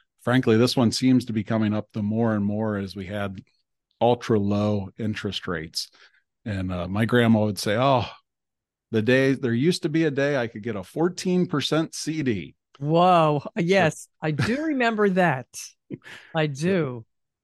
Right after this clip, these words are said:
Speaker 1: Uh, she's from what I like to think of as the certificate of deposit generation, where that is their preferred investment.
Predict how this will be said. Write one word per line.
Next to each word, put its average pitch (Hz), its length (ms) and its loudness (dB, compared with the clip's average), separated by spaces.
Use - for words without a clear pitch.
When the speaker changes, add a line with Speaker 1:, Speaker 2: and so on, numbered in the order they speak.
Speaker 1:
Uh, 92 220 -16
she's 123 340 -2
from 117 280 4
what 104 120 2
I 107 80 0
like 104 220 -2
to 110 80 -8
think 107 300 -6
of 98 160 -2
as 90 180 -8
the 95 120 -8
certificate 110 640 0
of 95 200 -4
deposit 92 540 -4
generation, 82 760 -6
where 80 180 -10
that 87 280 -10
is 90 140 -10
their 90 180 -6
preferred 127 560 2
investment. 101 600 2